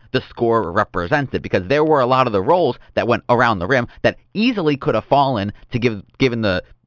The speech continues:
to shorten the gap between these two teams. The Blue Hens played well. I think that what I pull from that player-wise is that out of the freshmen, I think Kyrie Walker is going to get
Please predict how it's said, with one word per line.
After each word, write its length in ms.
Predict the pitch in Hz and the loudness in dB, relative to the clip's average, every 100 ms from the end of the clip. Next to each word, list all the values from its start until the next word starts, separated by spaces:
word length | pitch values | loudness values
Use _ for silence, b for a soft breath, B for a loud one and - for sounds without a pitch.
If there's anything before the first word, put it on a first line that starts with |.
| - - - 104 95 | -20 -20 -18 -16 -12
to 200 | 104 104 | -8 -6
shorten 320 | - 165 104 | -2 -2 -2
the 80 | 101 | -2
gap 240 | 135 120 | 0 0
between 260 | - 143 107 | 0 0 0
these 160 | 92 | -4
two 160 | - 101 | -4 -6
teams. 260 | - 110 - b b | -4 -4 -6 b b
The 60 | 139 | -4
Blue 160 | 147 196 | -2 -2
Hens 260 | 156 135 | -4 -8
played 240 | - 135 131 | -8 -4 -4
well. 340 | 107 175 95 b b - | 2 2 2 b b -2
I 240 | 123 127 131 - _ _ _ | 2 2 0 -8 _ _ _
think 240 | - 165 139 | -2 -2 0
that 160 | 120 - | -2 0
what 160 | 113 123 | 0 2
I 100 | 135 | 2
pull 220 | - 123 | 2 0
from 140 | 123 | -4
that 200 | 120 113 _ | -4 -6 _
player-wise 460 | - 143 202 127 101 | 0 2 2 2 0
is 100 | 101 | -2
that 120 | 101 - | -4 0
out 120 | 110 | -2
of 60 | 107 | 0
the 120 | 104 - - | -2 -2 0
freshmen, 420 | 160 - 101 98 b b _ _ _ - | 0 0 -2 -4 b b _ _ _ -2
I 120 | 123 | 0
think 180 | 185 220 | 0 -2
Kyrie 340 | - 139 143 113 | -2 0 0 2
Walker 400 | 113 135 113 104 | 0 0 0 0
is 140 | 104 | -2
going 260 | 107 117 113 | -2 -2 -2
to 120 | 110 | -2
get 240 | 101 92 | -2 -4